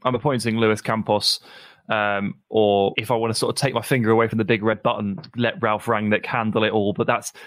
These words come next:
that's a really important first step. Um, to just bounce off what Dean's sort of listing through,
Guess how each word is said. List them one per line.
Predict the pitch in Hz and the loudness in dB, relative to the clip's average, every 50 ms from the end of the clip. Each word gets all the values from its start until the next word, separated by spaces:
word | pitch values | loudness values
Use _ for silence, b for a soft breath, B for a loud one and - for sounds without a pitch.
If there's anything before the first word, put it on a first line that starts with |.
| B B B | B B B
that's | - 135 123 - | -2 0 0 0
a | 131 | 0
really | 113 113 120 110 107 110 | 0 2 2 4 4 4
important | 107 98 - 117 101 101 104 - | 2 2 2 0 0 0 -2 0
first | - 113 107 101 - | 0 0 0 0 -2
step. | - - 110 101 - - _ b b b b b _ _ | -2 0 0 0 0 -4 _ b b b b b _ _
Um, | 110 110 110 107 104 104 101 101 - _ _ _ _ _ _ | -2 0 0 0 0 0 -2 -4 -4 _ _ _ _ _ _
to | 131 | 0
just | 120 143 127 131 | 0 0 2 2
bounce | 139 127 123 117 - | 0 0 0 0 0
off | 135 120 - | -2 0 2
what | 120 113 - - - | 0 0 0 2 0
Dean's | 123 120 117 110 - | 0 2 2 0 0
sort | - 110 92 | 0 0 0
of | 110 | 2
listing | 113 110 - - 113 107 | 2 0 0 -2 -2 -4
through, | - - 117 110 107 104 | 0 0 2 2 2 2